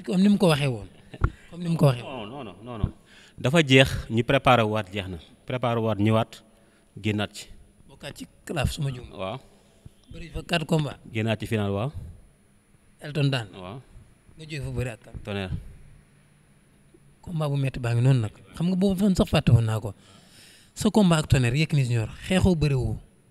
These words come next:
Speaker 2: Kenn du wax lépp, mais jeex na.
Speaker 1: Est-ce que xaaroon nga te mbër dó-, dóor la dóor yu metti yooyu?
Speaker 2: Déedéet, xaar ma, nit di nga ko mën fuuf mu dó-, mu daan la, tout dëgg.
Speaker 1: Non, moment boobu moom mën a woon Tonnerre.
Speaker 2: Déggul ma, nit di nga ko mën fuuf mu daan la.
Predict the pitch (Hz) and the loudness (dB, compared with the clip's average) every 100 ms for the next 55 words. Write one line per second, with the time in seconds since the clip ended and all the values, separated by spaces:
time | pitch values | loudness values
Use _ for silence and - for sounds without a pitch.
0 | _ _ _ - _ - - - - - | _ _ _ -20 _ -20 -20 -20 -20 -8
1 | 131 113 113 135 - - - _ _ _ | -6 -4 -4 -6 -10 -16 -20 _ _ _
2 | _ - 104 87 - 117 202 240 _ _ | _ -16 -14 -12 -12 -10 -10 -14 _ _
3 | _ _ _ _ _ _ _ - _ _ | _ _ _ _ _ _ _ -20 _ _
4 | - - - 254 196 156 151 - 202 175 | -20 -16 -2 4 4 4 0 -2 -4 0
5 | 175 170 160 165 147 147 160 151 165 151 | 0 0 2 0 0 -2 2 4 6 4
6 | 151 156 143 139 - - 110 101 - - | 0 -2 -2 -6 -12 -14 -12 -12 -14 -14
7 | 110 117 127 123 131 120 107 110 110 107 | -12 -6 -4 -2 -2 -4 -4 -8 -8 -8
8 | 110 104 101 92 85 123 107 92 _ _ | -8 -6 -6 -6 -8 -8 -8 -10 _ _
9 | _ _ _ _ _ _ - 143 160 160 | _ _ _ _ _ _ -20 -16 -10 -2
10 | 143 123 151 202 226 143 113 113 107 107 | 2 4 6 6 6 4 0 -4 -6 -8
11 | - 143 160 113 120 120 139 147 135 - | -14 -8 -4 -2 -2 -2 -2 -2 -2 -2
12 | 135 - 117 110 123 147 | -4 -6 -8 -6 -6 -8